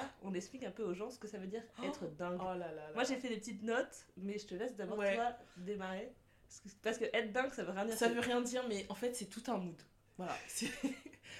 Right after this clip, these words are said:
Speaker 2: c'est un état d'esprit. En fait, t'es dingue. Puis, en fait, vous voyez la petite voix dans votre tête qui vous dit, « Imagine, tu fais ça », ou « Imagine, non », ou « Ne fais pas ça ».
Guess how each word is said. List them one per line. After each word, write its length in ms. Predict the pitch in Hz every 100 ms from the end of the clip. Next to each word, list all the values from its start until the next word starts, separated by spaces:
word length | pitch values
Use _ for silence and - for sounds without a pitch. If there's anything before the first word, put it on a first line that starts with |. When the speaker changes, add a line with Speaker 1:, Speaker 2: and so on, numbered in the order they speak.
| - -
Speaker 2:
c'est 100 | 220
un 80 |
état 220 | 233 247 262
d'esprit. 480 | 226 - - 196 196
En 60 |
fait, 220 | 196 269 -
t'es 120 | 202
dingue. 380 | 160 185 233 - - - - - -
Puis, 200 | - 226
en 80 | 208
fait, 200 | - 349 240
vous 60 |
voyez 180 | 202 403
la 80 | -
petite 260 | - 170 160
voix 360 | 170 180 - -
dans 120 | 202 196
votre 180 | 196
tête 180 | 196 254
qui 140 | 254 202
vous 100 | 190
dit, « 220 | 202 - -
Imagine, 420 | 320 311 320 339
tu 120 | -
fais 140 | - 208
ça », 280 | - 220 -
ou « 220 | 269 311 - - _ _
Imagine, 640 | 226 233 233 233 254 285 269
non », 260 | 233 214 - - -
ou « 240 | 262 311 - - -
Ne 120 | 220
fais 120 | 247 254
pas 120 | 220
ça ». 280 | 214 180